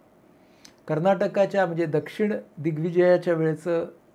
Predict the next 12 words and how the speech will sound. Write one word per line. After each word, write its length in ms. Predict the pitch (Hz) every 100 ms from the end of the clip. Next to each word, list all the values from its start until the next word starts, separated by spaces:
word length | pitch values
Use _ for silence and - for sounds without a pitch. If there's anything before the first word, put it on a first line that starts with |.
| -
हे 120 | 160
निरीक्षण 480 | 151 160 165 196 175
आहे 80 | 156
पुन्हा 280 | 160 156
एका 160 | 156 156
परदेशी 520 | 156 147 156 151 175
लेखकाचं, 600 | 151 143 147 147 139 139
सोळाशे 400 | 135 143 139 165
सत्त्याहत्तर 560 | 151 143 - 165 165 127
कर्नाटकात. 640 | - 143 160 151 - - - _ _ _ _ _ _ _ _ _ _ _ -
जिंजीचा, 560 | 143 196 220 269 254 240 - - - _ _ -
अ, 60 | -